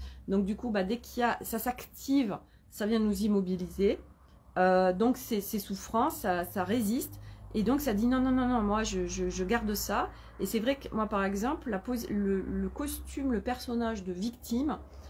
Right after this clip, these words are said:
a été très compliqué à, à, à dissoudre parce que j'ai existé, j'ai toujours existé comme ça en fait.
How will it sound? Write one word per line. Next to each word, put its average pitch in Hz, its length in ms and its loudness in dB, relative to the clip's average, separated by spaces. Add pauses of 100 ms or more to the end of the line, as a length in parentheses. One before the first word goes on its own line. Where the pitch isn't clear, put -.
(140)
a - 80 0
été 247 220 0
très 330 300 -4
compliqué 262 800 -4 (320)
à, 190 420 0 (220)
à, 185 180 2 (100)
à 202 100 0
dissoudre 277 580 -2 (560)
parce 285 240 4
que 311 340 0 (840)
j'ai 226 160 2
existé, 247 580 0 (100)
j'ai 226 200 -2
toujours 320 300 2
existé 233 440 0
comme 208 160 -2
ça 208 200 -4
en 180 60 -4
fait. - 300 -12